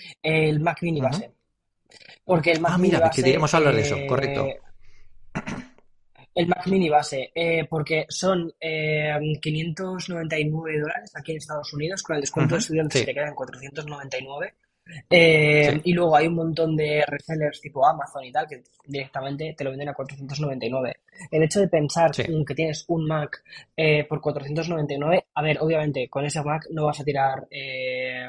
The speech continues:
Speaker 1: no vas a hacer, no vas a hacer edición de, en DaVinci, no vas a hacer, eh,
Speaker 2: Hmm.
Speaker 1: música con Logic y con un montón de capas y
Speaker 2: Hmm.
Speaker 1: tal.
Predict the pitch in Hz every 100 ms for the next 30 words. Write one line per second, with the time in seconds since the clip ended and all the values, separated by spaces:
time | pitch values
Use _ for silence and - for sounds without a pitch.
0 | 127 147 147 143 - 139 131 131 135 143
1 | 143 - 135 - - 139 131 127 139 135
2 | 127 123 131 123 131 143 - 127 123 131
3 | 131 - 131 127 - - - 147 139 131
4 | 131 127 127 127 127 131 143 123 127 127
5 | 127 135 139 127 127 - - - 147 147
6 | 143 135 135 131 127 120 135 127 131 131
7 | 131